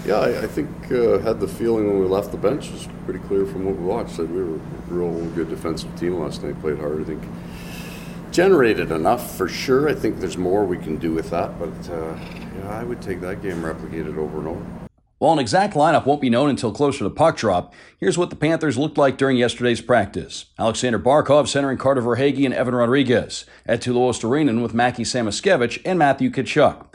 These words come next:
Speaker 2: Anton Lundell with Nick Cousins on the left and Sam Reinhart on the right, and Kevin Stenlund centering Ryan Lomberg and Steven Lawrence.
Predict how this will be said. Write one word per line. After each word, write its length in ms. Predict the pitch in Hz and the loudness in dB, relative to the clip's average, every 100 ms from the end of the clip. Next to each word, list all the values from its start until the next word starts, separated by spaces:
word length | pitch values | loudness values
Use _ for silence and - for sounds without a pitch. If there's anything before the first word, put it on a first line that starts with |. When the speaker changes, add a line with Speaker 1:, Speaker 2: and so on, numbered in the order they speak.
| - - | -20 -10
Speaker 2:
Anton 440 | 107 117 110 123 113 | -2 -2 2 2 4
Lundell 380 | 110 107 135 | 2 4 6
with 120 | 139 110 | 4 2
Nick 180 | 127 | -2
Cousins 420 | - 170 147 139 127 | 2 2 4 2 4
on 100 | 131 | 4
the 80 | |
left 260 | 117 139 - | 4 4 2
and 120 | 117 | -4
Sam 260 | - 135 113 | 0 2 6
Reinhart 380 | 151 156 127 120 | 6 6 4 4
on 100 | 101 | 4
the 60 | |
right, 320 | 131 147 123 147 | 6 6 4 -2
and 180 | 180 | -4
Kevin 280 | 156 156 139 | 0 0 2
Stenlund 500 | 120 165 170 120 123 | -2 0 2 2 0
centering 340 | - 127 135 123 | 0 0 2 4
Ryan 280 | 127 120 | 4 4
Lomberg 360 | 120 135 120 117 | 6 4 4 2
and 120 | 104 | 0
Steven 320 | - 127 98 | 0 0 2
Lawrence. 540 | 110 139 95 73 - | 4 4 2 -2 -12